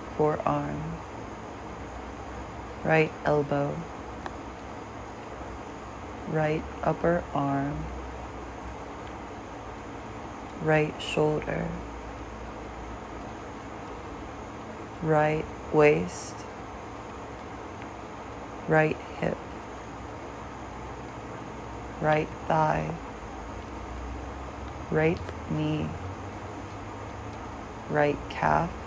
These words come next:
Right ankle.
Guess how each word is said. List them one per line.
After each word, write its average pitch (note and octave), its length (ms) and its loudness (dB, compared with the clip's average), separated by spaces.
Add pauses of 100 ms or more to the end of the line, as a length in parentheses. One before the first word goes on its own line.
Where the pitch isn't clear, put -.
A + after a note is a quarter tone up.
(1900)
Right D#3+ 340 6 (320)
ankle. D3+ 540 2